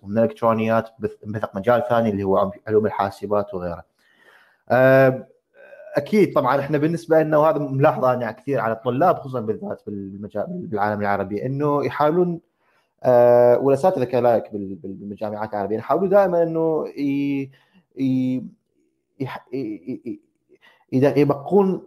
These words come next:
الطالب ب-، ب-، ب-، داخل حدود معينة بهذا المجال، يعني يحاولون ي-، آه، ي-، يحبسون هذا الشخص أو يحبسون تفكيره بداخل مجال شوية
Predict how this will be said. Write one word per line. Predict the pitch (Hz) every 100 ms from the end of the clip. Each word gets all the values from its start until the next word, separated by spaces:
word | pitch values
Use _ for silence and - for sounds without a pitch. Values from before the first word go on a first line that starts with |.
| -
الطالب | 135 151 151 143 143 131 -
ب-، | 120 110 113 113 131 -
ب-، | 107 -
ب-، | 135 123 107 92 _ _ _ _ 120
داخل | 123 123 139
حدود | - 127 151 143 -
معينة | 117 110 120 107 101
بهذا | 95 98 95 92
المجال، | - 90
يعني | 95 92 98
يحاولون | 101 - 123 147 160 151
ي-، | 143 135 _ _ _ -
آه، | 113 113 110 110 110 117 -
ي-، | 117 117 - - _ _ -
يحبسون | 127 120 - 180
هذا | 160 151
الشخص | 131 139 131 120 123 -
أو | 104
يحبسون | 104 - 160 151 - _
تفكيره | 127 127 - 135
بداخل | 127 120 147 170 156
مجال | 156 147 170 165
شوية | - - 180 180 175 170